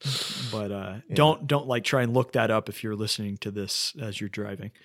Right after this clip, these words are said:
Speaker 1: Um,
Speaker 2: Yeah, please.
Speaker 1: please. <laughs> Uh, anyway, so, yeah, there's kind of a,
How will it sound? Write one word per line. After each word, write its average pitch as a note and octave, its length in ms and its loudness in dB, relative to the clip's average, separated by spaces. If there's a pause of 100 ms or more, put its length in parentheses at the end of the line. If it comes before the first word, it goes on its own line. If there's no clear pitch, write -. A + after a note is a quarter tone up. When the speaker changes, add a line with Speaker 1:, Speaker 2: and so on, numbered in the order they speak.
(380)
Speaker 1:
Um, F#2+ 440 -8
Speaker 2:
Yeah, E2 160 -10
please. D#2 440 -12 (180)
Speaker 1:
please. G#2+ 560 -6
<laughs> - 200 -16 (500)
Uh, G#2+ 440 0 (440)
anyway, G#2 320 -2
so, D3 320 6
yeah, D#3+ 240 8
there's C#3+ 180 4
kind D#3 220 2
of B2 120 0
a, A2+ 300 -2